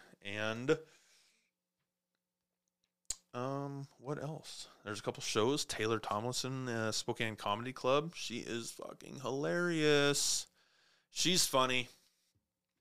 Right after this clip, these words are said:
Um, Ari, Ari Shaffir is coming. Um, he'll be in uh, it's Spokane Comedy Club. I don't have the dates. I know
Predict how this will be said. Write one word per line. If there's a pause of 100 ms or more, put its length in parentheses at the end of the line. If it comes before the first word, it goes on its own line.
(240)
Um, (1080)
Ari, (640)
Ari
Shaffir
is
coming. (200)
Um,
he'll
be
in (720)
uh, (340)
it's
Spokane
Comedy
Club.
I (100)
don't
have
the
dates.
I
know